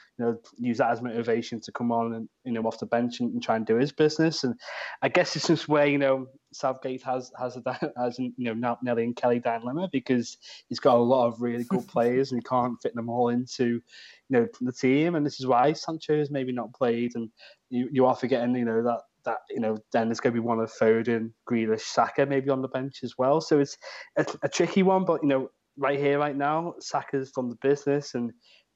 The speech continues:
Speaker 1: is very exciting, very direct, and, and, you know, helped contribute to the goal, um, against the Czech Republic as well. So I, yeah, for me, I think Saka deserves to have the shirt against Germany.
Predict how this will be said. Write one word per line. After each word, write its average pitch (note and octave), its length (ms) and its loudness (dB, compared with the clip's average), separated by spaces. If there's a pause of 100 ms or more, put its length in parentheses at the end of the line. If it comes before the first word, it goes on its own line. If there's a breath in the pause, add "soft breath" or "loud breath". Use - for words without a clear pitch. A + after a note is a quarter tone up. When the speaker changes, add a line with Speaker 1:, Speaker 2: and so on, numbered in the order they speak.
Speaker 1:
is A2 80 -12
very A#2+ 260 2
exciting, B2+ 520 0
very A#2+ 240 0
direct, A#2+ 640 0
and, A2+ 260 -2
and, A#2 240 -4 (220)
you B2+ 80 -2
know, A2+ 240 4
helped A#2 340 -2
contribute A#2 400 -10
to - 80 -18
the A2+ 80 -8
goal, A#2+ 400 0 (100)
um, A#2 400 -4 (140)
against - 360 -8 (100)
the B2+ 80 -16
Czech - 160 -4
Republic C#3 420 -2
as A#2 100 -2
well. D3+ 220 2
So C#3 240 2 (600 loud breath)
I, C#3 340 4
yeah, C#3+ 220 2
for C3+ 160 -2
me, C#3+ 280 0
I D3+ 60 0
think B2+ 320 -8
Saka - 380 -4
deserves B2 320 -6
to C3 60 -2
have A#2+ 120 -4
the B2 60 -10
shirt B2 360 -2
against B2+ 240 -8
Germany. D3+ 420 -4